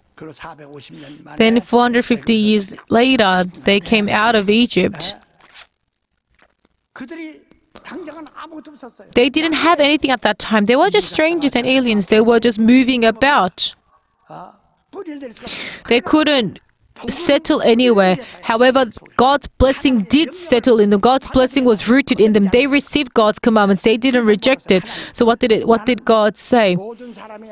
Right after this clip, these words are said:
"I am not the God of everyone." He said, "The God who blesses is the God of Abraham, Isaac, and Jacob."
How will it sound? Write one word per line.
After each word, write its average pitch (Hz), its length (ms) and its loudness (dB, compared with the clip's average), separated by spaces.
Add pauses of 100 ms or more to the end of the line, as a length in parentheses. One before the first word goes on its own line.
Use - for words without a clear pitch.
(420)
"I 220 140 0
am 247 100 -2
not 294 160 0
the 285 80 0
God 226 300 2
of 214 120 2
everyone." 202 640 4 (1040)
He 262 260 -2
said, - 460 -2 (180)
"The - 80 -8
God 254 280 2
who 269 100 4
blesses 233 600 0
is 226 160 2
the 220 100 2
God 226 220 4
of 214 100 0
Abraham, 220 280 2
Isaac, 202 480 -2
and 214 160 2
Jacob." 208 580 0